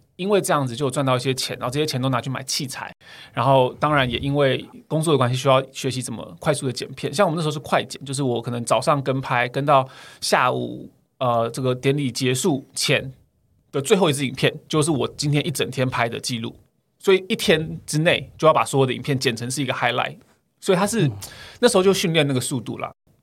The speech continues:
Speaker 1: 所以，呃，从大学就有这个，算是器材也有了，然后软体的技术也有了，所以当时候，嗯，在工作的时候出社会，我就想说把这个东西结合在一起，对英文的兴趣还有这些对影片制作的专长结合在一起，可以做什么，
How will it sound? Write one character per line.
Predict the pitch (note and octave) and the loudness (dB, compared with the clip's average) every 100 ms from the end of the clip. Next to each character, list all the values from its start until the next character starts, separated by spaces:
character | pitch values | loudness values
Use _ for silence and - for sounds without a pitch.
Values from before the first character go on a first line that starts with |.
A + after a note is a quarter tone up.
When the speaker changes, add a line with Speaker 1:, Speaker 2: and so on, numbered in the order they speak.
| _ | _
Speaker 1:
所 | - F3 | -2 2
以， | E3+ D3 - - - - _ | 2 0 -8 -20 -20 -20 _
呃， | C#3 C3 | 4 4
从 | C3 C#3+ | 2 2
大 | F#3+ | 2
学 | C#3 | 2
就 | C#3 | 0
有 | C#3 | -2
这 | A#2 | 0
个， | B2+ A#2 G#2+ - | 0 0 -2 -10
算 | - F#3 | -2 -2
是 | E3 F3+ D3 - _ | 0 0 -2 -6 _
器 | - F#3 | -2 0
材 | B2+ | 0
也 | A#2+ | 0
有 | A#2+ A2+ | -2 -4
了， | - - _ | -8 -16 _
然 | - C3 | -2 2
后 | |
软 | D3 B2 | 4 4
体 | C3 A#2+ | 2 -2
的 | A3+ | -2
技 | F#3+ C#3 | -2 -4
术 | C3 | -2
也 | A2+ | -4
有 | A2 - | -4 -6
了， | D3+ D#3+ | -10 -8
所 | C#3 | -6
以 | B2 - | -6 -2
当 | C#3+ | -2
时 | D3+ C3+ | -2 0
候， | C#3 C#3 B2 - - - - - | 2 2 2 -6 -20 -20 -14 0
嗯， | C3 B2 A#2 A2+ A2+ | 2 2 0 -4 0
在 | E3 | 2
工 | C#3+ D#3 D#3+ | 2 -2 0
作 | D#3+ | 0
的 | C3 | 0
时 | B2+ A2+ | -2 -2
候 | B2+ A#2 A2 - | 2 2 0 -6
出 | - C#3 | -10 -8
社 | C3 C#3+ | -2 0
会， | B2+ B2+ | 0 -4
我 | |
就 | A#2 B2+ | -6 -8
想 | - B2+ | -10 -10
说 | - A#2+ | -8 -6
把 | B2 | -6
这 | B2 | -2
个 | C#3 | -2
东 | F3 | 0
西 | C3 | -2
结 | C3 B2 | -4 -6
合 | A2+ | -6
在 | A#2+ A#2 | -4 -4
一 | A#2+ | -4
起， | C3 | -4
对 | C#3+ | -4
英 | C3+ D#3+ | -4 -4
文 | D3+ | -4
的 | B2 | -4
兴 | F#3+ D#3 | -4 -6
趣 | - D3 | -6 -6
还 | B2 | -2
有 | A#2 | -4
这 | C3 | -4
些 | B2+ B2+ | -4 -4
对 | B2+ D3 | -4 -4
影 | A2+ | -6
片 | A2+ C#3 | -6 -6
制 | C3+ | -6
作 | C3 | -6
的 | A#2+ | -8
专 | A#2 A#2+ | -8 -10
长 | A#2 C3+ | -10 -12
结 | B2 | -10
合 | A#2+ | -4
在 | B2 | -4
一 | B2 | -4
起， | - | -4
可 | C#3 | -2
以 | |
做 | C3 C#3 | 0 0
什 | |
么， | B2 | -2